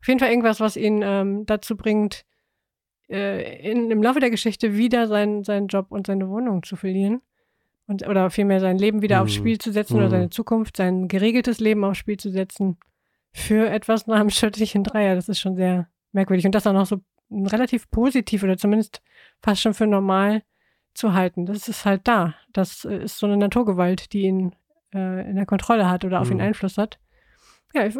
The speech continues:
Speaker 1: fand's interessant geschrieben aus dieser
Speaker 2: Mhm.
Speaker 1: Sicht und das in so kurzen Worten.
Speaker 2: Ja, es könnte sich natürlich auch um irgendeine Art von Psychose handeln oder so, ne?
Speaker 1: Ja, genau, genau.
Speaker 2: Genau. Ähm, ja, äh,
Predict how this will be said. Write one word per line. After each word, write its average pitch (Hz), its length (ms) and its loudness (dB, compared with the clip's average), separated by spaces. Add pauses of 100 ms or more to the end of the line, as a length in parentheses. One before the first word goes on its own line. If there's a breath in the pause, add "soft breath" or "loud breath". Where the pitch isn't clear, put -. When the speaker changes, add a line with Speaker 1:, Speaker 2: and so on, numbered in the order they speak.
Speaker 1:
fand's 277 220 0
interessant 269 380 2
geschrieben 196 500 0
aus 190 120 0
dieser 190 220 0
Speaker 2:
Mhm. 185 40 2
Speaker 1:
Sicht 185 420 -2
und 202 140 0
das 202 120 0
in 190 120 0
so 202 100 0
kurzen 214 400 -6
Worten. 208 380 -8 (1300 soft breath)
Speaker 2:
Ja, 113 220 2
es 107 100 -4
könnte 131 180 2
sich 123 140 2
natürlich 127 320 2
auch 110 120 0
um 123 80 0
irgendeine 117 400 -2
Art 117 100 -2
von 117 140 0
Psychose 110 480 0
handeln 107 320 -2
oder 104 180 -4
so, 104 160 -4
ne? 135 140 4
Speaker 1:
Ja, 175 180 2
genau, 170 280 0 (200)
genau. 196 300 -4
Speaker 2:
Genau. 107 440 2 (400 loud breath)
Ähm, 127 380 4 (260 soft breath)
ja, 113 440 4 (240 loud breath)
äh, - 100 -12